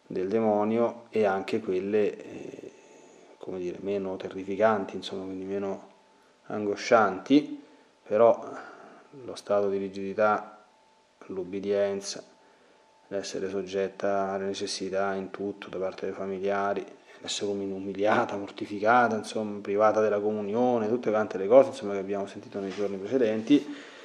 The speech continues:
eh, insomma, che erano delle sofferenze immense, no? Anche questi, tutta questa obbedienza che là il confessore, l'abbiamo visto nella precedente meditazione, che a volte erano contrarie alla divina volontà, e allora Gesù diceva: "Farò lo stesso", poi però ridiglielo.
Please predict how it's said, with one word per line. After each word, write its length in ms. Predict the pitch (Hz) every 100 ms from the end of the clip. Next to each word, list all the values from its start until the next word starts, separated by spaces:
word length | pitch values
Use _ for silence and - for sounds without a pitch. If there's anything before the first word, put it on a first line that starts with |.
| - - - _ _ -
eh, 160 | 131 127
insomma, 460 | 120 - 117 117 120
che 120 | 101
erano 240 | 98 127
delle 160 | 104 98
sofferenze 920 | 98 - 113 98 95 117 110 - - - _
immense, 720 | - 82 107 147 127 - 82
no? 200 | 90 107
Anche 360 | 98 101 - 92
questi, 480 | 95 - - 92 90
tutta 240 | - - -
questa 240 | 98 -
obbedienza 600 | 92 92 101 107 101 -
che 240 | 104 98 98
là 120 | 98
il 60 | 95
confessore, 640 | - 95 98 - 107 110
l'abbiamo 320 | 101 95 98 98
visto 200 | 98 101
nella 120 | 101
precedente 400 | 95 98 98 -
meditazione, 720 | 95 92 90 - 120 117 110
che 80 | 95
a 40 |
volte 360 | 95 107 101 98
erano 400 | 98 95 92 - - - - - _
contrarie 440 | - 107 104 107 104
alla 120 | 98
divina 240 | 98 98
volontà, 840 | 92 92 90 - 147 135 - - - -
e 80 |
allora 220 | 113 107 98
Gesù 160 | 101
diceva: 300 | 101 101 98
"Farò 240 | 98 101 98
lo 100 | 101
stesso", 480 | - 127 123 -
poi 120 | 101 95
però 200 | 98 92
ridiglielo. 760 | 92 123 131 117 110 101 -